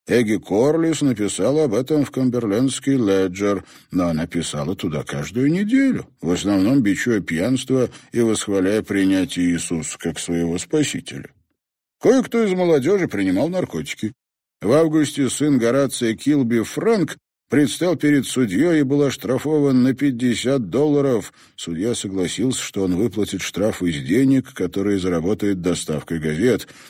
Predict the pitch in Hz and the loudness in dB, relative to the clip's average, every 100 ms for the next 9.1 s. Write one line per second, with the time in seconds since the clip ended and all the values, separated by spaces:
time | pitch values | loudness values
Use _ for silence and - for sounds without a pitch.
0 | - - 175 160 156 185 180 156 147 135 | -10 -2 0 2 2 2 2 2 0 0
1 | 131 120 127 131 120 113 95 - - - | -2 -2 0 0 0 -2 -4 -10 -20 -20
2 | _ 135 180 107 196 190 - - - 135 | _ 2 4 2 0 -2 -6 -8 -6 -6
3 | 147 131 131 131 110 113 - _ _ _ | -8 -12 -12 -10 -10 -12 -14 _ _ _
4 | _ _ _ - 92 - 123 117 123 117 | _ _ _ -4 -4 0 0 2 0 2
5 | 113 104 107 117 113 - 117 110 92 92 | 2 0 0 -2 -2 -2 0 0 -2 -2
6 | 95 95 92 95 92 107 98 92 87 87 | -2 -2 -2 -2 0 2 2 0 -2 -2
7 | 107 101 92 - 85 113 92 95 87 87 | 0 2 0 -2 0 0 0 0 0 0
8 | 87 - 78 76 101 - 69 - 127 139 | -2 -2 -2 0 -2 -4 -8 -10 -8 -6
9 | 185 | -6